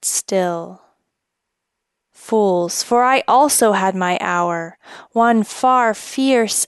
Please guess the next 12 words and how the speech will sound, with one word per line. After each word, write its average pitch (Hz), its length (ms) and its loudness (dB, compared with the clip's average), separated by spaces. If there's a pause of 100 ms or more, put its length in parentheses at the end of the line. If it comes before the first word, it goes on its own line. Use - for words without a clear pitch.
hour 202 600 0
and 196 180 -4
sweet. - 800 -8 (1120)
There 240 260 2
was 233 220 -2
a 196 80 0
shout - 800 -4 (420)
about 190 600 -2
my 185 280 -4
ears, 180 720 -8 (880)
and 185 300 -8
palms 202 800 -6